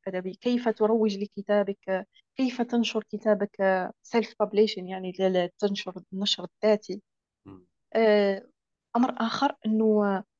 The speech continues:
Speaker 1: حتى في مستوى الكتابة الأمريكان يكتبون بطريقة مدروسة، يعني زي واحد زائد واحد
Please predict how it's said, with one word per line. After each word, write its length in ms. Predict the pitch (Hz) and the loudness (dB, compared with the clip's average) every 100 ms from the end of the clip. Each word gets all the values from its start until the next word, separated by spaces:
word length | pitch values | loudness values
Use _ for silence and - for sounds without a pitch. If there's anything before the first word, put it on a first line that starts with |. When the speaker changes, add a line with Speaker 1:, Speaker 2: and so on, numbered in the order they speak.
| _ _ | _ _
Speaker 1:
حتى 500 | - 285 - 240 202 | -6 -6 0 2 2
في 180 | 202 196 | 0 -2
مستوى 400 | 233 - 214 208 | -2 0 -2 -2
الكتابة 680 | 202 208 208 208 190 262 - _ _ _ _ _ _ _ _ _ _ _ _ _ 208 | -4 -8 -2 0 2 -2 -4 _ _ _ _ _ _ _ _ _ _ _ _ _ -8
الأمريكان 1000 | 202 190 - 202 202 190 - 262 302 - - | -6 -6 -2 0 0 -2 -4 -2 -2 -4 -6
يكتبون 880 | 208 - - 190 240 277 - 196 - _ _ _ | -6 -6 -10 -4 -2 -2 -4 -10 -12 _ _ _
بطريقة 500 | 185 208 214 214 - | -12 -6 -2 -2 -2
مدروسة، 480 | 202 185 220 277 - | -4 -4 -4 -4 -4
يعني 360 | 180 180 170 170 | -8 -6 -10 -6
زي 200 | 196 185 | -4 -2
واحد 260 | 208 208 190 | -2 -2 -6
زائد 240 | 180 175 | -8 -4
واحد 280 | 196 - | -6 -4